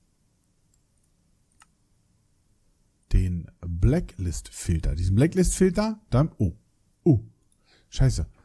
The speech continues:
Ähm, nein. Da wollte ich doch hin.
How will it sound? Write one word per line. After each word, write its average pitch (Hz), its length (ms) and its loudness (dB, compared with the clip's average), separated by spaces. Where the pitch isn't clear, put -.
Ähm, 135 720 2
nein. 98 720 0
Da 139 180 0
wollte 131 140 2
ich 104 60 0
doch 98 120 2
hin. 85 220 0